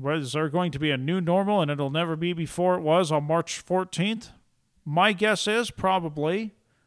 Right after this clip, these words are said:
but we'll see. Nonetheless, it'll be exciting to have, uh, groundbreaking, uh, the groundbreaking for the L D S Temple.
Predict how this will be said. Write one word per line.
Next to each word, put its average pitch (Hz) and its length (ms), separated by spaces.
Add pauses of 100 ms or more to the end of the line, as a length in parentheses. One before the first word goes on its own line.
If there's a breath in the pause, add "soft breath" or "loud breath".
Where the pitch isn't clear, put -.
(580)
but 160 160
we'll 185 140
see. 151 440 (420 loud breath)
Nonetheless, 247 640
it'll 185 160
be 180 140
exciting 220 540
to 170 100
have, 180 360
uh, 139 140
groundbreaking, 196 1120
uh, 147 140
the 131 140
groundbreaking 185 760
for 151 160
the 135 160
L 165 140
D 175 120
S 175 200
Temple. 170 500